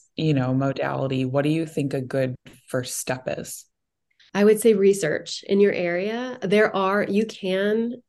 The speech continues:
Speaker 2: get attuned distance-wise. For me, that was just not something I was interested in. I'm
Speaker 1: Mm.
Speaker 2: very much an in-person small group. Um, so when I teach, it's four, six max,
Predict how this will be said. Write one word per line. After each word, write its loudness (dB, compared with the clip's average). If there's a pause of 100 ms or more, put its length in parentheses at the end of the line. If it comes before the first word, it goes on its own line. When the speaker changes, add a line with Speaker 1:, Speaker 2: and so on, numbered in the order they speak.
Speaker 2:
get -2
attuned 0 (380)
distance-wise. -2
For 2
me, 6
that -2
was -2
just -4
not 0
something -4
I -4
was -4
interested -4
in. 0 (480)
I'm 4
Speaker 1:
Mm. -8 (240)
Speaker 2:
very 4
much 2
an -2
in-person -4 (460)
small -4
group. -12 (1300)
Um, 4
so 2
when 6
I 4
teach, -4
it's -6
four, 2
six -4
max, -4